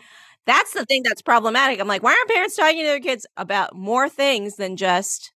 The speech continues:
where you get into college?" Like, you get into good college by making lots of money. And there's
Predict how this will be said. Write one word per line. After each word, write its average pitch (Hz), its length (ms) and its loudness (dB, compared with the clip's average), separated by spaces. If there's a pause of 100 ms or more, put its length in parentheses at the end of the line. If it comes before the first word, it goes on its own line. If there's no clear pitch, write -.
(140)
where 220 120 2
you 226 100 4
get 226 220 2
into 214 120 -2
college?" 233 320 2
Like, 160 120 -8
you 185 140 -10
get 226 120 2
into 233 100 0
good 220 140 0
college 220 300 2
by 175 340 0 (500)
making 214 240 -2
lots 202 200 2
of 220 40 -6
money. 226 360 0
And 220 120 0
there's 247 340 -2